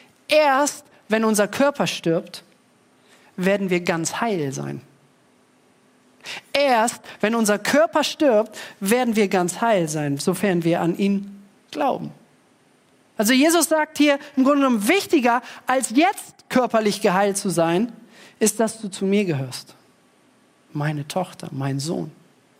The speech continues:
Denn es geht ihm um die Rettung. Wir hüpfen wieder in den Philipperbrief. Ihr merkt, ich stehe irgendwie auf den. Ja, ich kenne ihn einfach nur gut. Das ist,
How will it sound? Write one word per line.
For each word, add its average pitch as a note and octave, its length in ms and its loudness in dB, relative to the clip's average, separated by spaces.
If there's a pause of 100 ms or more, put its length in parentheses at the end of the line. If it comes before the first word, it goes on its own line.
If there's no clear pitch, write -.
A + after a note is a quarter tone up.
(3000)
Denn F#3+ 120 2
es F#3+ 120 2
geht A3+ 200 -2
ihm G#3 120 2
um F#3+ 160 0
die F3+ 120 2
Rettung. E3+ 400 -4 (960)
Wir F3 100 4
hüpfen G3 300 0
wieder G#3+ 200 4
in F#3 60 4
den E3 140 2
Philipperbrief. F3 640 0
Ihr E3 80 -2
merkt, F3+ 320 -2
ich - 300 -14
stehe F3+ 220 0
irgendwie E3 300 -2
auf D#3 160 -4
den. F#3+ 280 2 (1300)
Ja, D#3 80 0
ich C#3+ 160 -4
kenne G3 220 0
ihn E3 80 0
einfach C#3 200 -4
nur C#3+ 140 -4
gut. D3+ 220 -4
Das D3 100 -2
ist, D3+ 160 -2